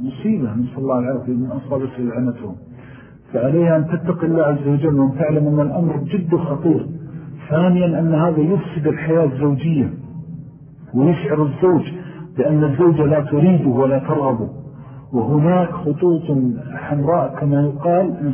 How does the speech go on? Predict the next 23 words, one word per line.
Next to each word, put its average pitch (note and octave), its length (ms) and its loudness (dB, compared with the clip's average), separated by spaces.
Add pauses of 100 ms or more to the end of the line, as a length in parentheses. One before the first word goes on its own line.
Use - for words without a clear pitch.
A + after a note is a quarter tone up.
صح C#3+ 180 -6
هذا C#3+ 240 -2
التعبير D3 500 0 (400)
بين D#3 220 2
الزوج D3+ 460 2
والزوجة، C3 520 0 (100)
أخطر - 460 -4
ما D#3 180 0
تكون F#3 440 0
إذا D3 280 2
وصلت F3+ 500 -2
إلى D3+ 280 -2
المحبة C3+ 580 -2 (720)
والمساس C#3 600 2 (140)
في D3+ 100 0 (120)
صدق - 280 -2
المشاعر D3 640 0
بين D3+ 340 2
الزوجين. B2 560 -2 (580)
فإذا D3 320 2
فعلت F3+ 500 2
المرأة E3 360 0
فعلًا D3+ 440 0